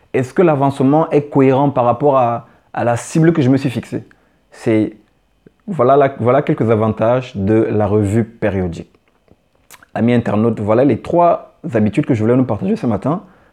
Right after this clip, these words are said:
Premièrement, les personnes qui atteignent leurs objectifs savent bien s'entourer. Deuxièmement, elles savent se remettre en question.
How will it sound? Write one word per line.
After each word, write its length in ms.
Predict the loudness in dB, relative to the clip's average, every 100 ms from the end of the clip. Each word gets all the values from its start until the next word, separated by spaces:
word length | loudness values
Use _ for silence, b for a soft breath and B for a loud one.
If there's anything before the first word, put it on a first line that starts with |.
| _
Premièrement, 840 | -4 0 2 4 4 2 2 -2 b b b b _ -6
les 160 | -6
personnes 500 | -4 -6 -4 0 0
qui 140 | 2 2
atteignent 240 | 2 2
leurs 160 | 2 2
objectifs 520 | 0 -2 -2 -2 -4 -14
savent 640 | -20 -6 0 0 0 -6 _ _ -10
bien 340 | -2 0 0
s'entourer. 520 | -2 -8 -6 -8 -8 -12 _
Deuxièmement, 720 | -4 0 2 2 2 2 0 0
elles 160 | -2
savent 260 | 0 0 0
se 100 | 0
remettre 280 | 0 0 -2
en 80 | -4
question. 360 | -6 -8 -10